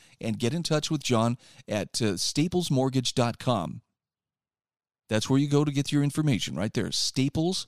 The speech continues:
mortgage dot com. Again, it's the Staples Turner team at Patriot Home Mortgage. I want to thank them for being a sponsor of The Brian Hyde Show. So I was sharing with you this, uh, this book review, We Must Choose, Liberty or Lockdown. This is from George Gilder. He's talking about the book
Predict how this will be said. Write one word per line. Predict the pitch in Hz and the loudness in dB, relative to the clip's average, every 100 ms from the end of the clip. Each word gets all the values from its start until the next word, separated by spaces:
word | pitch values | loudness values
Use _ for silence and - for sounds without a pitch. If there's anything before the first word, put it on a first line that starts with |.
| - | -2
mortgage | 117 123 127 139 - - | 2 2 2 -2 -4 -6
dot | 120 123 175 | -2 -2 -2
com. | - 107 98 113 - - - | -2 0 2 -2 -6 -20 -14
Again, | - 101 117 | -8 0 0
it's | 120 - | 0 -2
the | 107 | -4
Staples | - 143 180 196 - | 0 0 0 -2 0
Turner | 180 180 | 0 0
team | - 180 127 | -2 0 -2
at | - | -2
Patriot | - 196 196 170 | -4 -2 0 0
Home | 147 160 | 0 2
Mortgage. | 131 127 131 127 - _ _ _ - | 2 2 0 -2 -10 _ _ _ -10
I | 85 | -6
want | 92 | -4
to | - | -2
thank | 135 127 | -2 0
them | 123 120 | 0 0
for | 107 | 0
being | 95 113 | 2 2
a | 107 | 2
sponsor | - 127 127 - 135 - _ _ - | 0 0 0 -2 -6 -8 _ _ -4
of | 104 110 - | -2 -4 -8
The | 131 113 | -6 0
Brian | 110 107 101 | 2 2 2
Hyde | 113 110 | 0 0
Show. | - 76 - - _ _ _ _ _ _ _ _ _ _ _ _ _ _ - - _ - | -2 -6 -8 -16 _ _ _ _ _ _ _ _ _ _ _ _ _ _ -20 -20 _ -14
So | - 185 180 | -2 2 4
I | 170 | 4
was | 170 | 4
sharing | - 277 233 | 2 2 4
with | 202 - | 4 4
you | 185 | 2
this, | 160 151 - | 2 2 2
uh, | 160 135 117 | 2 2 2
this | 123 110 | 0 0
book | 123 220 202 | 2 2 0
review, | 185 135 160 | -2 0 0
We | 160 123 | 2 2
Must | 127 131 - | 2 0 0
Choose, | - 185 208 - | 0 0 0 -4
Liberty | - 113 180 185 185 | -2 0 2 0 0
or | 131 143 | 2 2
Lockdown. | 113 135 - 135 131 156 | 2 0 0 0 2 0
This | 120 117 | -2 -4
is | 131 | -2
from | 135 104 | -2 2
George | 117 131 113 | 2 2 2
Gilder. | 120 117 147 | 0 2 0
He's | 107 | -2
talking | - 190 - 165 | -2 -2 0 0
about | 117 120 | 2 -2
the | 101 | 0
book | 113 123 | 0 0